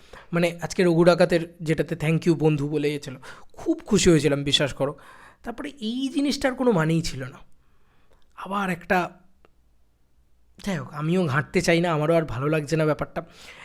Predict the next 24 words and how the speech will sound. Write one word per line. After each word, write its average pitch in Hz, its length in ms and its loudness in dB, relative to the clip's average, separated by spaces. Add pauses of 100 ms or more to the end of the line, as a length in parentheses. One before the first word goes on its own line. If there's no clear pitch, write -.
(120)
একটা 233 300 8
আক্ষেপ 262 280 4
থেকে 202 220 0
গেল 160 180 2 (440)
যে 156 220 -4
দেব 175 200 0
শুভশ্রী 233 340 2
আর 220 40 0
কোনো 202 200 4
দিন 190 140 4
ফিরবে 160 280 0
না, 165 140 -6 (220)
এটা 196 140 6
আমি 262 120 4
তোমাদেরকে 254 340 4
আগেও 262 300 0
বলেছিলাম। 147 460 -2 (1080)
বারবার 220 420 8
শুভশ্রীদি 220 560 4
ওই 196 160 6
ইন্টারভিউতে 196 580 4
এটা 180 240 -2
অ্যাড্রেস 190 340 2
করেছে 190 320 0